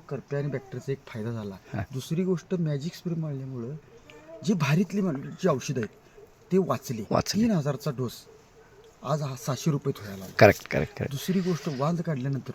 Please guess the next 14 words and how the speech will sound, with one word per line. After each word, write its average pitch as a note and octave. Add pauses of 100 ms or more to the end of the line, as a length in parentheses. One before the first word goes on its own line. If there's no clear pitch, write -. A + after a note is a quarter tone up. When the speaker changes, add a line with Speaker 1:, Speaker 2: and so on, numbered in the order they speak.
(100)
Speaker 1:
प्रोफायलर C#3+
आम्ही A2
मारत G2+
होतो G2
ह्याच्यापूर्वी. -
Speaker 2:
हां. G2
Speaker 1:
तर D3+
आम्ही D3+
यावेळी F3+
सांगायचं D3
म्हणजे D#3+
सगळ्या D3+
प्लॉटला C3+
मी C#3+